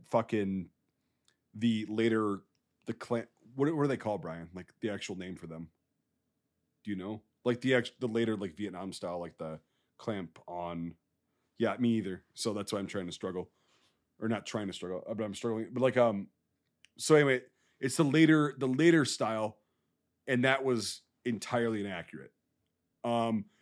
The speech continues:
as far as the finish on the helmets, not terrible. There was a lot of Vietnam era helmets, though, that were used 'cause they didn't have the, um, stainless steel rims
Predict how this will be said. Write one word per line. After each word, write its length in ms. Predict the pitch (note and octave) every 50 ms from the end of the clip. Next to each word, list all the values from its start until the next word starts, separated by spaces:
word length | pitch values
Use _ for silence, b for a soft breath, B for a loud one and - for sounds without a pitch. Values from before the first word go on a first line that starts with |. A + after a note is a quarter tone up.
| b b
as 140 | b D3+ -
far 240 | - F3+ G#3 A#3+ C4+
as 100 | A3+ D3
the 80 | D#3 B2
finish 460 | - - G3+ B3 D#4+ G4+ B3+ - -
on 80 | C3
the 80 | G#2+ E2+
helmets, 640 | E2+ G2 F2+ F#2 G#2 A#2+ A#2+ - - - - - - _ _ _ _ _ _ _ _ _ _ _ _ _ _ _ _ _ _ _ _ _ _ _ - F#2
not 320 | A2+ D#3+ G#3 A#3 G#3+ -
terrible. 560 | - F3+ D#3+ D3 C#3+ C#3 D3+ E3 E3+ E3 b b b b b b
There 120 | - C#3 C3+
was 220 | C3+ C3+ B2 A#2
a 100 | B2+ B2
lot 460 | A2+ G#2+ G#2 A#2 C3 D3+ D#3+ E3+ E3
of 80 | D#3+ C3
Vietnam 400 | A#2 B2+ C3+ B2+ A#2 A#2+ A2+ A2
era 220 | A2 G#2+ G#2 G2+ G2
helmets, 360 | G#2 G2+ F#2+ F#2 E2+ - -
though, 260 | - D2 B1+ - - _ _ _ -
that 120 | A2 G2+
were 120 | F#2 F#2 F#2
used 440 | F2 E2+ D#2 C#2 - - - - _ _ _ _ _ _ _ _ _ _ _ _ -
'cause 540 | - B2 A#2+ A#2 A2+ A2+ A2 A2 - - - _ -
they 140 | G#2+ A#2
didn't 200 | A#2 A#2+ B2 A#2+
have 420 | A2+ A2 A2+ A#2 A#2 A2+ G#2 G2 F#2+
the, 160 | A2+ A2 G#2 G2
um, 160 | F#2 F#2 F2+
stainless 380 | - - B2 A2 G#2+ G#2 F#2 -
steel 240 | - - A2+ F#2
rims 580 | F2 E2+ F2 E2+ C#2+ A#1+ A1 - - - - -